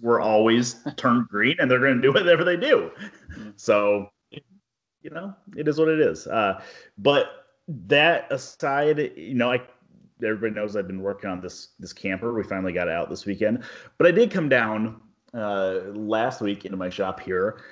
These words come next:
Speaker 1: and realized my wife used all my beautiful redwood cutoffs that I was gonna make into little shingles. She used them as paint spacers as she was painting these camper doors. So now, you know, all my beautiful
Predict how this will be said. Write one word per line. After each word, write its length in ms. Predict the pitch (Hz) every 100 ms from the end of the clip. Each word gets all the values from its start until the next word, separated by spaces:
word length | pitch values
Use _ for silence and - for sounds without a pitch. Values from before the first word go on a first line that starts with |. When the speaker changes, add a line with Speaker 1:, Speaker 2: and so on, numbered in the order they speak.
| - _ 120
Speaker 1:
and 160 | 117
realized 640 | 127 151 101 95 123 127 - _ _ _ _ _ _ _ - _
my 140 | 110 123
wife 320 | 123 131 131
used 240 | 131 120 -
all 180 | 107 120
my 260 | 123 113 110
beautiful 800 | 104 120 123 123 120 113 - -
redwood 600 | 98 104 113 113 113 98 -
cutoffs 440 | 139 135 101 -
that 60 | 98
I 20 |
was 100 | 92
gonna 160 | 101
make 220 | 101 107 107
into 160 | 98
little 540 | 101 104 98 92 90 _ - - _
shingles. 840 | - - 127 143 104 101 127 - - _ _ _ - - _
She 200 | - 151
used 220 | 139 131
them 80 | 135
as 100 | 127
paint 260 | - 120 -
spacers 560 | - 87 - 78 - -
as 120 | 95
she 120 | - 104
was 100 | -
painting 480 | 104 92 92 98 90
these 240 | 90 82
camper 420 | - 98 87 85 76
doors. 380 | 80 67 - - _
So 140 | -
now, 500 | 120 135 127 127 123 - - - _ -
you 80 |
know, 120 | 113 -
all 200 | 120 131
my 160 | 127
beautiful 800 | 110 120 135 123 123 113 107 -